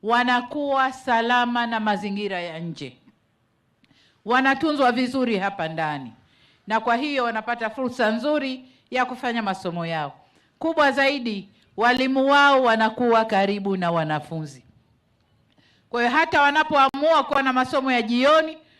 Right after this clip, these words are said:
masomo ya usiku, walimu wanakuwa wapo karibu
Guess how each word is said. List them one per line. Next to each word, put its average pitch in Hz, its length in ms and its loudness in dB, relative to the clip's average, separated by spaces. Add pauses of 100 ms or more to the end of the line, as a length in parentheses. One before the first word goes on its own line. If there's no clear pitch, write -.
(120)
masomo 254 480 -2
ya 202 300 0
usiku, 247 840 -2 (500)
walimu 269 680 0
wanakuwa 214 580 0
wapo 208 280 -2
karibu 196 720 -6